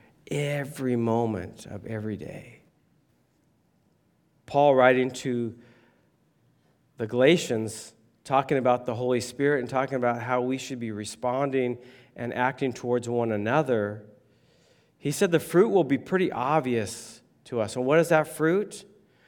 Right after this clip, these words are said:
What does fruit of the Spirit look like? And I want you to know it's not fruits. There's no plural there. It is one unique looking fruit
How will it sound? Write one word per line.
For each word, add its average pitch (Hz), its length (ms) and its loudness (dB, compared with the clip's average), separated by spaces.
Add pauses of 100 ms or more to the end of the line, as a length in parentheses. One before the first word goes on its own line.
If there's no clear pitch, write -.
(140)
What 160 140 6
does 190 140 4
fruit 170 400 4
of 151 140 -2
the 127 80 -4
Spirit 139 400 2
look 147 180 0
like? 170 300 4
And 139 80 2
I 143 80 4
want 175 420 2
you 147 80 0
to 139 100 2
know 139 200 6
it's 131 220 2
not 147 220 4
fruits. - 1300 -4 (220)
There's 135 180 -4
no 160 140 6
plural 170 500 2
there. 104 380 -2 (600)
It 156 160 4
is 147 380 4
one 156 420 6
unique 143 760 2
looking 139 420 0
fruit 117 680 -6